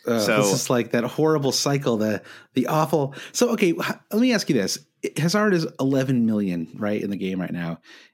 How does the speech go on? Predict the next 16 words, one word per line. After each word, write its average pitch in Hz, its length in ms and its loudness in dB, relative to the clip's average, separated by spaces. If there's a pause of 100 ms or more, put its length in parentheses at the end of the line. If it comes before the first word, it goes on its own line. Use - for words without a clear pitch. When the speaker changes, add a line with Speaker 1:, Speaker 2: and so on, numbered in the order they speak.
Speaker 1:
Do 127 140 -2
you 226 200 2
ever 131 400 2
feel 117 340 2
like 104 220 -2
you 110 80 0
could - 180 -12
captain 98 340 -4
him? 104 140 -2
Do 104 80 0
you 120 140 -2
ever 127 180 0
feel 117 220 -2
comfortable 107 320 -6
captaining 95 400 -6
him? 104 300 -6